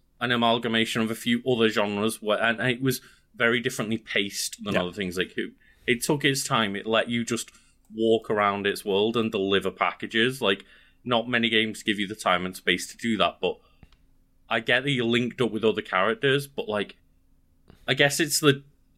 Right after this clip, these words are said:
Speaker 1: it's like a construction equivalent of Dark Souls, where everyone's e-, leaving each other's messages and stuff.
Speaker 2: Yeah, it's that thing, like, do you know what was, like, a new genre? Tactical action <laughs> espionage or whatever.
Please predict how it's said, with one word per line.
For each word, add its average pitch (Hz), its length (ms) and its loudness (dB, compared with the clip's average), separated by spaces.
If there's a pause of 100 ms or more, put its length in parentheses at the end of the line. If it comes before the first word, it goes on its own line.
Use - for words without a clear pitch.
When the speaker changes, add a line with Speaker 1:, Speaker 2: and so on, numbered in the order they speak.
(460)
Speaker 1:
it's 131 160 -4
like 139 180 2
a 131 60 4
construction 135 720 0
equivalent 107 420 0
of 95 120 -4
Dark 95 340 0
Souls, 82 300 -6
where 90 160 2
everyone's 95 360 0
e-, 95 100 -6
leaving 95 340 -4
each 92 180 -6
other's 90 180 -8
messages 92 520 -4
and 90 120 -10
stuff. - 440 -8
Speaker 2:
Yeah, 143 240 6
it's 123 160 0
that 135 180 4
thing, 127 160 2
like, 110 260 0
do 135 120 6
you 160 40 8
know 190 60 8
what 165 80 -2
was, 120 300 4
like, 143 160 4
a 143 40 0
new 147 140 2
genre? 147 560 2
Tactical - 580 0
action - 640 -2
<laughs> - 40 -12
espionage 104 760 2
or 101 60 2
whatever. 92 380 0